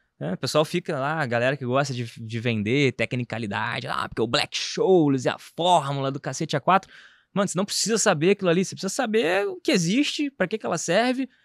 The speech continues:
Inclusive, <laughs> hoje em dia não serve pra muita coisa, né? A, a calculadora tá pronta, o Excel faz pra você,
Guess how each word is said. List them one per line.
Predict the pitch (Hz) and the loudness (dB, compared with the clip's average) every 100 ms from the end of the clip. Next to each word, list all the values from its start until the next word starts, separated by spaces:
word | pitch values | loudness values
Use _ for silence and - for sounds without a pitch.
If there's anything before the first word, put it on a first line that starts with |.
| _ - | _ -6
Inclusive, | 175 175 247 247 | -2 0 0 0
<laughs> | 165 143 | 0 0
hoje | - | -2
em | 147 | -4
dia | 170 | -4
não | 185 | -4
serve | - 185 | -4 -4
pra | 175 | -2
muita | 180 156 | -2 -4
coisa, | - 160 254 302 - _ _ | -4 0 0 -4 -12 _ _
né? | 180 226 - _ _ | -4 -4 -6 _ _
A, | 170 170 - 117 | -2 -2 -2 -2
a | |
calculadora | - 208 220 196 240 | 0 2 2 2 0
tá | 359 | 0
pronta, | - 202 240 - | 0 2 2 0
o | 127 | -4
Excel | - 165 190 | -2 -2 0
faz | 180 190 | 2 2
pra | - 151 | 0 -4
você, | 120 - | -4 -8